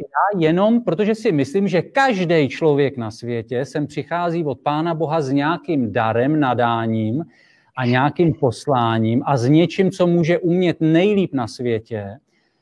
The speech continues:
jenom je otázka, zdali vlastně se do toho jakoby probudil, probral, jestli to poznal, jako jo. Tak se chci zeptat, nakolik vlastně se potkáváš s tímhletím,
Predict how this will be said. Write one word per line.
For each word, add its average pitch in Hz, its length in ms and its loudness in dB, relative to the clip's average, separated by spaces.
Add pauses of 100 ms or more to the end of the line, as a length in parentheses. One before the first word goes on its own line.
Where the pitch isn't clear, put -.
(240)
jenom 208 460 6
je 233 160 6
otázka, 123 1000 0
zdali 151 500 4
vlastně 185 480 0
se 190 460 0
do 165 200 0
toho 185 280 0
jakoby 190 440 0
probudil, 190 880 2
probral, 160 720 2
jestli 135 320 -2
to 196 140 -2
poznal, 143 720 0
jako 101 340 -6
jo. 117 260 -2 (400)
Tak 147 160 0
se 190 120 0
chci 202 220 2
zeptat, 196 380 2
nakolik 196 440 2
vlastně 190 360 0
se 208 140 0
potkáváš 202 680 0
s - 80 -18
tímhletím, 135 880 2